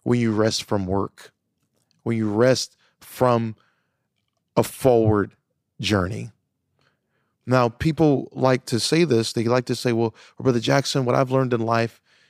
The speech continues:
is, is, is I, I never wanna be content. I, I never wanna be, be content. I never wanna be satisfied. I never wanna be content." Well, I'm gonna say something here that that is not biblical.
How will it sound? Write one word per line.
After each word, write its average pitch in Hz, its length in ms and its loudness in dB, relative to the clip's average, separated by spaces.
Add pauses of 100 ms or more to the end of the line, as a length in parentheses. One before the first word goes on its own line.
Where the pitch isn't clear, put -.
(140)
is, 113 380 0
is, 110 240 -6
is - 240 -6
I, 123 220 -2
I 123 80 2
never 139 280 4
wanna 131 240 0
be 117 280 -8
content. 101 520 -10
I, 110 120 -8
I 110 140 -4
never 131 260 2
wanna 135 280 2 (400)
be, 120 140 -2
be 117 180 -6
content. 107 400 -4
I 113 60 -4
never 127 220 0
wanna 139 200 2
be 120 240 -2 (280)
satisfied. 107 500 0
I - 20 2
never 123 240 2
wanna 135 160 2
be 120 140 -4
content." 104 480 -6 (1600)
Well, 131 400 2 (340)
I'm 117 120 -4
gonna 127 200 2
say 147 240 0
something 113 420 -2
here 117 340 0 (640)
that 117 280 -2
that 143 440 2 (380)
is 113 160 -4
not 139 240 0
biblical. 165 560 0